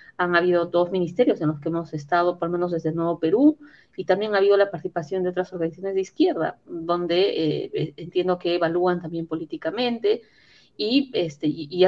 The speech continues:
y creo que también no podemos negar que han habido avances, o anuncios en todo caso fundamentales, este tema de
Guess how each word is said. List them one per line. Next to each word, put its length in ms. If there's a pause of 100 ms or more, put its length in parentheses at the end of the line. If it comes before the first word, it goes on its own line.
(100)
y 80
creo 220
que 80
también 340
no 140
podemos 240
negar 240
que 100
han 80
habido 320
avances, 600
o 40
anuncios 460
en 80
todo 160
caso 300
fundamentales, 920
este 200
tema 340
de 320